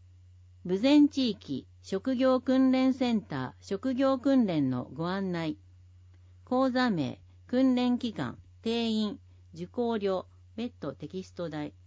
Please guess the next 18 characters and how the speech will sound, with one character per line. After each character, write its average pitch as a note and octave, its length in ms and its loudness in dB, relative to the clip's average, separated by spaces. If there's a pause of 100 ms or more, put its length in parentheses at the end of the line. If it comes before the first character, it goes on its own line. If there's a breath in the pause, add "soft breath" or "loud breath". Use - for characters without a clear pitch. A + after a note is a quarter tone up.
(340)
の G#3+ 160 -4
順 G3 320 -2
に G3+ 200 -4
読 D#3+ 120 -4
み D#3 140 -2
ま D3+ 180 -2
す。 - 180 -20 (720)
高 C4+ 240 0
所 C#4 200 0
作 B3 180 -2
業 A3+ 240 0
者 A#2+ 280 -8 (140)
運 A#3+ 200 2
転 B3 340 0
技 G#3+ 120 0
能 A#3+ 220 0
講 G#3+ 280 2
習。 - 320 -10